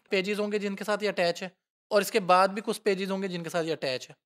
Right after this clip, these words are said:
जो इस पेज से पहले वाले पेजेस हैं उन्हें कहते हैं प्रीडिसेसर्स, और जो इसके बाद वाले हैं उन्हें कहते हैं सक्सेसर्स।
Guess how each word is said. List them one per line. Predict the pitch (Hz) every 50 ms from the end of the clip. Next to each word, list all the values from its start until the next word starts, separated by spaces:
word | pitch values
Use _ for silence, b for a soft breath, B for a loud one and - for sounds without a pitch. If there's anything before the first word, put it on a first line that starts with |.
| _ _ - -
जो | 160 165 220 220
इस | 240 -
पेज | - - 220 220 220
से | 220 - 233
पहले | - - 196 190 214 233
वाले | 233 233 226
पेजेस | 226 - 208 202 208 214
हैं | 208 220
उन्हें | 208 208 214 208
कहते | 202 190 -
हैं | 214 208 -
प्रीडिसेसर्स, | - 190 185 160 160 147 - 170 156 - 220 226 233 - - _ _ _ -
और | 202 175
जो | 175
इसके | 202 - - 226
बाद | 185 175 190 196 185
वाले | 202 208 196
हैं | 202 196
उन्हें | 190 190
कहते | 180 170 175 214
हैं | 202 -
सक्सेसर्स। | - 190 - - - 139 - - 139 - - -